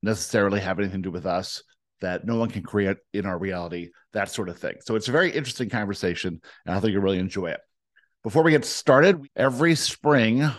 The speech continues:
we do a special boot camp for new people. Uh, there's only two boot camps that new people can get into. There's one in the spring and one in the fall. Once you're in a boot camp, you can take it as often as you like. So we have several a year, but we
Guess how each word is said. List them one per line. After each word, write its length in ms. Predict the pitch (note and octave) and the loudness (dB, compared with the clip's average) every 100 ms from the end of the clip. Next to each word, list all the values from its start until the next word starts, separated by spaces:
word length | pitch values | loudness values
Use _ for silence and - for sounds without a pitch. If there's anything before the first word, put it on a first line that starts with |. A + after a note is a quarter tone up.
| - | -4
we 140 | A#2 | -2
do 120 | G#2+ A2 | 2 2
a 60 | |
special 420 | G#2+ - C3 D3+ | 0 0 0 2
boot 260 | A#2+ B2 A#2 | 2 2 2
camp 320 | B2 A#2 A#2+ _ _ _ _ | 0 0 -2 _ _ _ _
for 280 | - G#2+ G2+ | 0 2 2
new 220 | G#2+ D3+ | 2 2
people. 480 | A#2+ - G2+ E3 _ _ _ _ _ _ | 0 -2 -4 -4 _ _ _ _ _ _
Uh, 220 | - F2 F2+ | -6 -4 0
there's 220 | G2+ G#2+ | 0 2
only 160 | A#2 | 0
two 200 | G#2 D3+ | 2 2
boot 200 | C3+ C#3+ | 2 2
camps 380 | - C3+ C3 A#2+ | 2 2 2 0
that 160 | A2+ E2+ | -4 -2
new 100 | A2+ | 0
people 240 | A#2 G#2+ | -2 -2
can 160 | F2 G#2 | -2 0
get 140 | G#2+ | 2
into. 360 | C3 C3 D3 C#3 | 2 2 2 2
There's 180 | G#2+ - | 2 -2
one 120 | F#2+ | -4
in 60 | |
the 40 | F2 | -4
spring 400 | - C#3+ C#3+ C#3+ G2+ | 0 2 4 2 -2
and 100 | F#2+ | -4
one 120 | F#2+ | -2
in 80 | F2 | -4
the 40 | |
fall. 560 | - B2+ C3 F3 F3 _ _ _ _ | 0 4 6 4 0 _ _ _ _
Once 200 | G#2+ A2 | -2 -2
you're 100 | A#2+ - | -2 0
in 120 | C#3+ | 2
a 60 | C3+ | 4
boot 180 | A#2+ A2+ | 4 4
camp, 340 | A#2 A#2 - | 0 0 -2
you 100 | G#2+ | -4
can 100 | - | -2
take 160 | G#2 F2+ | -2 -4
it 80 | |
as 100 | E2 | -2
often 240 | G2 F#2+ F2+ | 0 0 -2
as 100 | D#2 | -2
you 60 | |
like. 220 | G2 G2+ - | 0 0 0
So 80 | |
we 80 | F#2+ | -4
have 260 | G#2+ D3 B2 | 0 0 2
several 340 | C#3+ A2 G2 | 2 2 0
a 40 | G2+ | 0
year, 400 | G#2 E2 - - - _ - | 0 -2 -4 -12 -20 _ -4
but 240 | F2+ D#2+ | -2 0
we 400 | F#2+ F2+ F#2+ F#2 | -2 -2 -2 -4